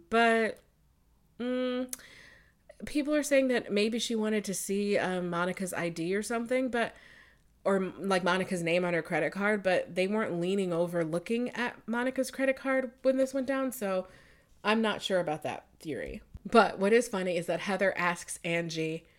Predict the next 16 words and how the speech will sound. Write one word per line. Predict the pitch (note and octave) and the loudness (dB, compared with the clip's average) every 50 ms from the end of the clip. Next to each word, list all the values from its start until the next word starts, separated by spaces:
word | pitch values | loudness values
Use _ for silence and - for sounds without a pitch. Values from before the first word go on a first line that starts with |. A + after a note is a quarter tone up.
| _ - _ _ _ _ _ _ _ _ _ _ _ _ _ - | _ -20 _ _ _ _ _ _ _ _ _ _ _ _ _ -4
"Angie, | - G3 G3 G3 G#3 A3 G3+ G3 F3 E3+ E3+ E3 - - - _ _ _ _ _ _ _ _ _ _ - - | -2 0 2 2 2 2 0 0 0 0 0 0 -2 -2 -6 _ _ _ _ _ _ _ _ _ _ -8 -6
I, | G#3 G#3+ G#3+ - - | -4 -2 -2 -2 -4
I | G3+ | -4
forgot | - B3+ B3 B3+ B3 | -4 -2 -2 -2 -2
my | A#3+ A#3+ A#3 | -2 -2 -4
credit | - - C4 B3+ C#4 C#4 | -2 -4 -4 -4 -4 -6
card." | - G#3 E3+ E3 D#3+ - | -4 -4 -2 -2 -2 -2
And | - F3+ F3+ | -4 -4 -4
then | F3 | -4
Angie's | - F3 F3 F3 F3+ E3+ | -2 -4 -4 -4 -4 -4
like, | F3+ F3 E3+ - _ - | -4 -6 -6 -8 _ -4
"Oh, | G3+ G#3 G#3 G3 F#3 - - - _ _ _ _ _ - | -2 0 0 0 -4 -8 -16 -20 _ _ _ _ _ -6
I | F#3 G3 | -6 -6
forgot | F#3+ G#3 G#3+ G3 G3 G3 F#3+ F#3+ - | -4 -4 -4 -4 -2 -2 -4 -4 -4
mine | F3+ F3+ F3+ F3 E3+ F3 F3+ F3 | -4 -4 -4 -4 -6 -8 -10 -10
too." | - G3 G3 F3+ F3 E3 D#3 | -8 -6 -4 -4 -4 -6 -8